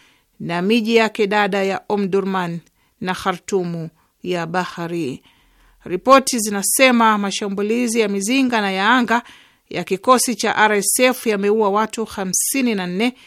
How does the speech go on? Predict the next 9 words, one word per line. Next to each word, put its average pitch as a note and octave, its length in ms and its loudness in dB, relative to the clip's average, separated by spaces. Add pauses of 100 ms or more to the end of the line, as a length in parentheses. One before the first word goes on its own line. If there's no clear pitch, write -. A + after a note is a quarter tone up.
(360)
katika F3+ 360 -6
soko C4+ 500 2
lenye G#3 260 0
watu G3+ 280 -2
wengi A3 260 2
katika G#3 340 -6
mji G#3 200 0
wa G3 180 0
Omdurman, G#3 760 0